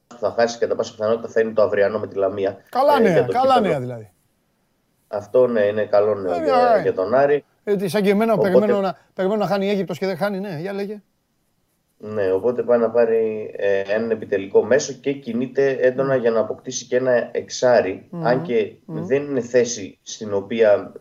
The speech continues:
Speaker 1: καίγεται άμεσα, καθώς έχει ποδοσφαιριστές για εκεί. Ε, μπορεί να συνδέεται και με το γεγονός ότι ο, με τον Τζέκο υπάρχει μεγάλη οικονομική διαφορά, ε, αυτή τη στιγμή και δεν φαίνεται να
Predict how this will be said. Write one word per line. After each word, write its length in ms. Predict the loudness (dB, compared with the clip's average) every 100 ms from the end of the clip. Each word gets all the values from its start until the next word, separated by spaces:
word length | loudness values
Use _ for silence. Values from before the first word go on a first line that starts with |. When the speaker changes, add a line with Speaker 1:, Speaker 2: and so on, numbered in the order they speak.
| _
Speaker 1:
καίγεται 500 | -2 -2 -2 -2 0
άμεσα, 500 | 2 0 -2 0 0
καθώς 400 | 2 -2 -2 -2
έχει 200 | -2 -4
ποδοσφαιριστές 720 | -4 -4 -4 -4 -4 -4 -6 -6
για 200 | -4 -4
εκεί. 440 | -4 -6 -8 -8 -16 _ _
Ε, 280 | 2 4 4
μπορεί 360 | 2 4 4
να 100 | 4
συνδέεται 580 | -2 -4 0 4 4 2 _
και 380 | -2 0 0 -2
με 160 | -2 0
το 80 | 0
γεγονός 560 | -2 2 4 4 2
ότι 420 | -2 -8 -8 -8 -4
ο, 300 | -4 -4 -10 -8
με 140 | -4
τον 140 | -4 4
Τζέκο 220 | 4 4
υπάρχει 560 | 2 0 -2 -10 -12 _
μεγάλη 360 | -6 0 2 2
οικονομική 580 | 0 -2 -4 -10 -8 -2
διαφορά, 520 | 0 2 2 2 2 -8 _ _
ε, 240 | -4 2 2
αυτή 240 | 0 -4
τη 80 | -18
στιγμή 500 | -14 -10 -8 -10 -6
και 160 | -2 -2 -4 _ _ _ -18
δεν 340 | -14 4 4
φαίνεται 760 | 4 0 0 -4 -4 -4 -6 -12
να 200 | -4 0